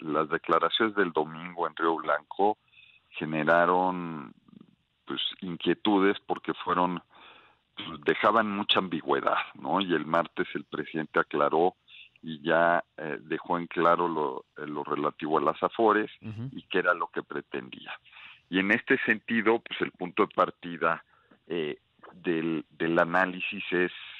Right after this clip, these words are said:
Speaker 1: como bien lo planteas, entender la reforma del veinte veinte. Lo que hace la reforma del veinte veinte es, primero, subir la cuota de aportación gradual al quince por ciento, que esto implica que el, la propia dinámica del ahorro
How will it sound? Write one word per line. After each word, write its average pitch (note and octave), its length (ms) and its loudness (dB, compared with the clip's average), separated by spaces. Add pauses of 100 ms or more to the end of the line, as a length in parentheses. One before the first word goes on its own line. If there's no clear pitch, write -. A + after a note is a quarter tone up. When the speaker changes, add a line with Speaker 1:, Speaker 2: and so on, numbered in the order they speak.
(120)
Speaker 1:
como D#2 280 -4
bien E2 240 0
lo F#2 120 2
planteas, F#2+ 520 2
entender E2+ 500 0
la F2+ 140 4
reforma E2 440 -4
del D2+ 80 -12
veinte C#2 320 -10
veinte. - 380 -12
Lo E2 140 -2
que - 160 2
hace C3+ 180 0
la A#2+ 140 4
reforma F#2 420 -2
del F2 80 -4
veinte F2 300 -2
veinte G#2 460 -2 (520)
es, E2+ 260 2 (760)
primero, A2 440 2
subir F#2 380 0
la F2+ 120 2
cuota E2 360 0
de D#2+ 80 2
aportación F#2+ 920 -4 (520)
gradual E2+ 560 2
al E2+ 160 -6
quince - 340 -12
por G#2+ 220 -6
ciento, C3+ 420 -4
que - 80 -4
esto - 220 -2
implica F#2+ 640 0 (400)
que E2+ 80 0
el, E2 100 -2 (300)
la F2+ 220 4
propia B2 540 2
dinámica E2+ 760 -4
del C#2 180 -2
ahorro F#2+ 540 2